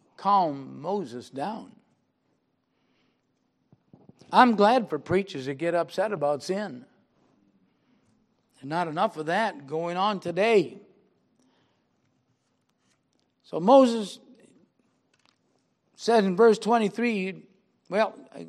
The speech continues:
Aaron said a little bit more. Let's take a look at him. "For they said unto me, 'Make us gods which shall go before us. For as for this Moses, the man that brought us up out of the land of Egypt, we wot not what has become of him.'"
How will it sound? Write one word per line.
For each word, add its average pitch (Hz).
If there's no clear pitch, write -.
Aaron 180
said 175
a 156
little 160
bit 156
more. 147
Let's 143
take 151
a 135
look 139
at 120
him. 120
"For 202
they 247
said 277
unto 247
me, 247
'Make 247
us 247
gods 254
which 233
shall 226
go 247
before 240
us. 269
For 208
as 233
for 247
this 240
Moses, 240
the 214
man 226
that 233
brought 226
us 233
up 240
out 226
of 240
the 240
land 240
of 226
Egypt, 240
we 240
wot 226
not 220
what 220
has 226
become 247
of 180
him.'" 135